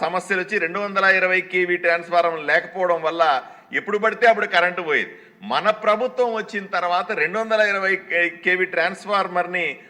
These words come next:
బనవాసిలో ఏర్పాటు చేస్తూ ఉండడము నేను నిజంగా స్వాగతిస్తా ఉన్నాను. కానీ దాని పనులు తొందరగా పూర్తయ్యేలాగా చూడాల్సిందిగా మంత్రి గారిని, ఆ, విన్నవించుకుంటున్నాను. అదే సందర్భంలో ఎమ్మెల్యేగా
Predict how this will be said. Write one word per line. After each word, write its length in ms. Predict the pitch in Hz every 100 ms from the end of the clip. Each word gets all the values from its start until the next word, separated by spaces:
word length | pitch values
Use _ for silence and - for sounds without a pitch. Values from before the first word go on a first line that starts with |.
| -
బనవాసిలో 760 | - 131 165 214 226 226 220 214
ఏర్పాటు 640 | 190 180 190 - 202 208 196
చేస్తూ 300 | 185 180 -
ఉండడము 540 | 180 175 180 180 160 127 - -
నేను 200 | 127 156
నిజంగా 280 | 151 185 190
స్వాగతిస్తా 840 | - 151 180 196 190 175 - 165 156
ఉన్నాను. 360 | 156 156 190 - - -
కానీ 180 | 143 190
దాని 220 | 170 160
పనులు 560 | - 156 208 233 208 165
తొందరగా 460 | 147 170 220 233 233
పూర్తయ్యేలాగా 840 | 226 196 180 202 196 185 180 180 175
చూడాల్సిందిగా 840 | 175 165 165 165 170 170 151 - - - 113
మంత్రి 340 | 139 - 202
గారిని, 640 | 190 185 180 175 160 135 - -
ఆ, 280 | 135 135 127 127 131 127 127
విన్నవించుకుంటున్నాను. 840 | 131 160 185 180 - - 120 107 80 -
అదే 260 | 139 214
సందర్భంలో 600 | 214 214 208 185 196 202
ఎమ్మెల్యేగా 1000 | 180 135 156 220 240 240 208 180 127 113